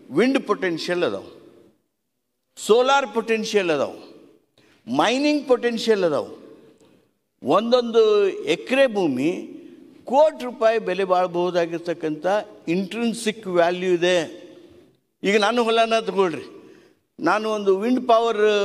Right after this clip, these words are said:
ಆ, turbine ಕೂಡಿಸಿದೆ ಅಂದ್ರೆ,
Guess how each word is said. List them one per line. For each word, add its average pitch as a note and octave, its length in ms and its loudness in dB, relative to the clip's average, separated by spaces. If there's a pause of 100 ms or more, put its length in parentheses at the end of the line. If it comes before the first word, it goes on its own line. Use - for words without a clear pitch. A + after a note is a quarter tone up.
(1120)
ಆ, D3+ 120 0
turbine F#3 540 2
ಕೂಡಿಸಿದೆ F#3 500 0
ಅಂದ್ರೆ, D3 600 -2